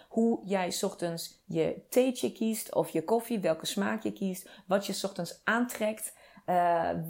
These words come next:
of je op je werk wel of niet, eh, je hand opsteekt om iets te zeggen,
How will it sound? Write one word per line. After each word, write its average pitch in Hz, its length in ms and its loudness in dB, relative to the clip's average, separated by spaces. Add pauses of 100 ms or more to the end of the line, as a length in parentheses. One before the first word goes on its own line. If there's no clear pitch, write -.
(120)
of - 180 4
je 175 220 4
op - 140 2
je 175 120 2
werk 180 280 4
wel 180 160 4
of - 140 2
niet, 240 200 2
eh, 202 260 0
je 202 60 2
hand 202 180 0
opsteekt 185 400 -4
om 180 60 -2
iets - 240 -6
te - 80 -8
zeggen, 196 460 -2